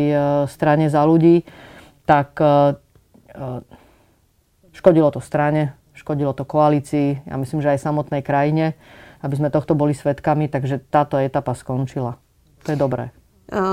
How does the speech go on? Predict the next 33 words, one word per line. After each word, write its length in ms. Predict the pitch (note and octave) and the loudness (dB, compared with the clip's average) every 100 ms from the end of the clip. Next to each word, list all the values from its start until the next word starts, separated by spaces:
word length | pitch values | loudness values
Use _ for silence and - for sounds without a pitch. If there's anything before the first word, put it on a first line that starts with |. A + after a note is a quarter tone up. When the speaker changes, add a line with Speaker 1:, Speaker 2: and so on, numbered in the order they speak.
| F#3 | -2
Speaker 2:
môže 320 | G3 G3+ C4 | 0 0 2
to 80 | F#4 | 0
skončiť 320 | - C#4+ C4+ | 0 -2 -2
tak, 160 | C4 B3+ | -2 0
že 80 | A#3+ | 0
vy 80 | |
zostanete 400 | G3+ G3+ A#3+ A3 | 0 0 -2 0
teda 160 | G#3 G#3+ | -2 0
ministerkou 480 | G3+ G3+ G3+ - G#3+ | 0 0 -4 -4 -4
spravodlivosti 720 | F#3+ F#3+ G3 G3+ G#3 - G#3 | 0 2 2 0 -2 0 2
a 160 | F#3+ F3+ | 2 2
podpredsednícky 800 | F#3+ F#3+ G#3 G#3+ G3+ G3 - F3 | 0 0 -2 0 0 0 -4 0
post 400 | F#3+ F#3+ - - | 0 0 -6 0
v 80 | |
parlamente 400 | F#3 F#3 F#3+ F#3 | 2 4 2 0
by 240 | G3 F#3+ G3 | 0 -2 0
teda 80 | G3 | 2
zostal, 480 | F#3 F3+ - F#3+ | 2 0 -2 0
e, 180 | F#3 F3+ - - F#3 F3 F3 F3 F3+ F3+ F3+ | 0 -2 -6 -6 -4 -2 -2 -2 -2 -4 -6
strane 320 | - G3+ G3+ | -2 0 2
Za 160 | G3+ G#3+ | 2 2
ľudí? 240 | G#3 G3+ | 2 2
Ja 80 | F#3 | 0
neviem, 240 | G3+ F#3+ | 0 0
mohol 240 | E3 E3+ F3 | -2 -2 -4
by 80 | |
sa 160 | F3 F#3 | -4 -6
tam 160 | F3 D#3+ | -6 -6
vrátiť 320 | D#3+ G3+ F3+ | -6 -6 -8
napríklad 400 | E3+ F3+ F3+ F3+ | -6 -6 -4 -4
Juraj 160 | G3 | -4
Šeliga? 400 | G#3+ F#3 F3 F3 - _ _ _ _ _ _ - _ _ _ _ - _ _ _ - - - - - - - - _ _ _ - | -6 -6 -6 -6 -10 _ _ _ _ _ _ -20 _ _ _ _ -20 _ _ _ -20 -20 -20 -20 -20 -20 -20 -20 _ _ _ -6
Speaker 1:
E, 240 | C#3+ C3 | -6 -6